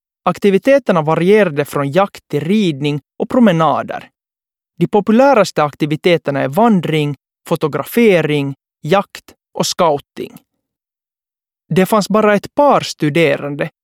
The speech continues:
som tyckte om att plocka bär eller svamp. Många naturintresserade skrev om någon speciell plats i naturen där de vistas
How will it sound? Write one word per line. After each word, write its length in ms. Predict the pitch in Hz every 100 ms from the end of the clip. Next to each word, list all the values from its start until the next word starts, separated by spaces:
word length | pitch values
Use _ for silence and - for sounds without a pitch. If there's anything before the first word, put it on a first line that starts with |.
| -
som 180 | - 160
tyckte 300 | 170 - 165
om 180 | 170 147
att 140 | -
plocka 300 | 156 - 151
bär 380 | 143 185 139 131
eller 200 | 135 131
svamp. 420 | - 160 156 - _ _ _ _ _ _ _ _ _ _ _ _ 180
Många 320 | 208 294 285
naturintresserade 1300 | 190 - 226 190 143 143 151 139 160 147 139 143
skrev 460 | 151 - 226 214 143
om 140 | 156
någon 260 | 180 185 180
speciell 560 | - 175 - 254 262 170
plats 400 | - 170 - 147
i 40 |
naturen 600 | 143 139 185 160 143 139
där 120 | 135
de 120 | 135 139
vistas 560 | 151 160 - - -